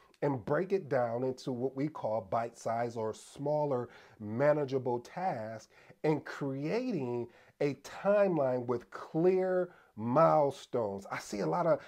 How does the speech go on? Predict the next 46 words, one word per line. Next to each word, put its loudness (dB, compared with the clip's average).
schedules 0
and -4
they -4
don't -2
have 0
any 0
miles-, 0
and -2
I, -4
and 0
I've 4
seen 4
a 10
lot 6
of 0
schedules, -4
excuse -6
me, -4
that 4
I've 6
noticed 4
they -2
will 0
have -4
a -4
bunch -2
of -2
tasks -6
and 2
min-, 6
and 0
they 0
won't 0
really -2
have -2
a -4
lot 0
of -4
milestones, -4
you -6
know, 2
a-, -6
achievable 0
wins, 0
wins 2
that 2